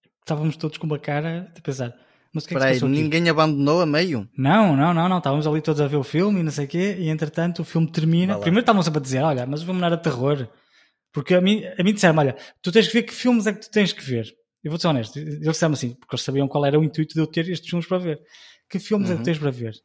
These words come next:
Speaker 1: Eu disse logo, o que vamos ver vai ser um coreano. Isto porquê? Porque eu sabia que, pelo menos neste aqui assim, eu ia ter companhia, porque é um filme, para além de ser, eh,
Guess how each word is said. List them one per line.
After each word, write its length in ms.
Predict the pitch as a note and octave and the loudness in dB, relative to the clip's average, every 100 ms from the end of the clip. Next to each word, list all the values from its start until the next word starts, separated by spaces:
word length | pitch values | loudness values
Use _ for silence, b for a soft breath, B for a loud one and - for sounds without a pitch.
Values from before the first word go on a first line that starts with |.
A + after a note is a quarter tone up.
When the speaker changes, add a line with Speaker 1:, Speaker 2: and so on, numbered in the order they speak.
| _ _ - | _ _ -4
Speaker 1:
Eu 80 | D3+ | -4
disse 160 | E3 B2+ | -2 -4
logo, 200 | A2 - | -6 -10
o 100 | F3+ | -12
que 80 | - | -6
vamos 260 | E3 F3 D3 | -2 -2 -2
ver 200 | F#3+ F#3+ | -4 -4
vai 160 | F3 E3 | -4 -6
ser 400 | - G3+ F#3 - _ - | -6 -6 -6 -12 _ -6
um 260 | G3+ G#3 - _ _ _ | -4 -4 -8 _ _ _
coreano. 380 | - D#3+ A#2 G#2+ - _ _ _ _ _ | -4 -4 -4 -8 -18 _ _ _ _ _
Isto 120 | - | -4
porquê? 280 | F#3+ E3 B2+ | -2 0 -2
Porque 180 | - - | -2 -4
eu 60 | E3 | -2
sabia 360 | F3 D#3+ F3 | 0 0 -2
que, 280 | E3+ F3+ F3 B B _ | -2 -4 -6 B B _
pelo 200 | F#3 F#3 | 2 4
menos 300 | E3 D3 C3 C#3+ | 4 2 2 0
neste 260 | E3+ E3+ | 0 -2
aqui 140 | D#3+ D3 | -2 -2
assim, 220 | D3 D#3 | 0 0
eu 60 | D#3 | 0
ia 60 | |
ter 140 | D3+ C#3 | -2 -2
companhia, 560 | D3 C#3+ D3+ D3+ D#3 | -2 -2 0 0 -2
porque 160 | D#3 - | -6 -6
é 60 | D#3+ | -6
um 40 | |
filme, 220 | - D#3 D#3 b b _ _ | -4 -4 -6 b b _ _
para 120 | C#3 | 0
além 120 | C3+ | 0
de 80 | C3 | 0
ser, 300 | - B2+ C#3+ _ - | 0 -2 -4 _ -6
eh, 420 | B2 A#2 A2+ | -4 -2 -4